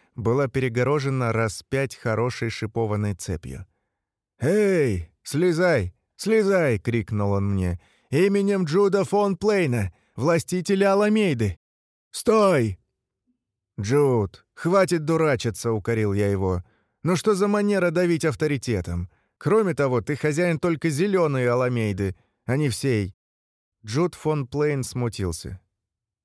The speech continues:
«Ну так это... в долг чести моему товарищу, волку с тысячей морд, я останавливаю тебя и велю в счет платы за проезд отдать то, что ты выиграл у вышеозначенного господина в карты».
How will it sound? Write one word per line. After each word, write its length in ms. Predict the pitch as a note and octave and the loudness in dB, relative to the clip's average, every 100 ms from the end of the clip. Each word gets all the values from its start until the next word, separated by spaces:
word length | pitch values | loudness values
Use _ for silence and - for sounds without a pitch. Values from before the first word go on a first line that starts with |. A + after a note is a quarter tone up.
| - | -6
«Ну 120 | B2 | -4
так 220 | B2+ - | -2 -2
это... 400 | B2+ F2+ D2+ F#2 _ _ _ _ - | -2 -4 -6 -10 _ _ _ _ -8
в 140 | A2 | -4
долг 280 | B2 F3+ E3+ | 0 0 0
чести 360 | - E3+ - C#3+ | -2 -2 -2 -4
моему 340 | D3+ D#3 D#3 | -2 -2 0
товарищу, 720 | D#3 C#3+ D3+ D3+ - D3 A2+ - _ _ _ | 0 2 2 0 -2 -2 -2 -4 _ _ _
волку 440 | F2 A#2+ F3+ E3+ D3 | -2 0 2 0 -4
с 80 | |
тысячей 520 | - E3 - C#3+ D3 C#3 | -4 -4 -4 -6 -2 0
морд, 440 | B2+ F#3 E3+ - _ _ _ _ | 0 0 -2 -8 _ _ _ _
я 460 | G#2+ D#3+ E3 E3+ F3 | 0 2 4 4 2
останавливаю 800 | - F#3+ F#3+ G3 G3+ G3+ G#3 G3+ | 2 0 2 2 2 4 4 2
тебя 380 | G3+ F#3+ F#3+ - - _ | 0 2 0 -2 -12 _
и 120 | - D#3+ | -2 0
велю 280 | G3 G#3 | 2 2
в 60 | G3+ | 0
счет 320 | - F#3 D#3 | -2 -2 -2
платы 380 | - E3+ G3 F3+ | 0 2 2 2
за 140 | D3+ | 0
проезд 480 | D#3 E3+ F#3 G#3 - | 0 2 2 2 2
отдать 360 | D3+ C#3+ E3 D#3 _ | 0 2 2 0 _
то, 280 | G#3 A3 D#3 _ _ _ | 2 2 0 _ _ _
что 200 | - F3+ | -6 -2
ты 140 | G3 G3 | 2 2
выиграл 540 | G3+ B3 F#3 G3 D3 _ | 2 2 2 2 0 _
у 100 | - | -2
вышеозначенного 840 | F3 F#3+ - D#3 D3+ E3 - D3 D3 | 2 2 2 0 0 -2 -2 -4 -2
господина 560 | D3 D#3 - D#3 E3 C#3 | -2 -2 0 0 0 -2
в 80 | |
карты». 460 | - D#3+ G#2+ F#2+ D#2+ | -2 -2 -2 -4 -8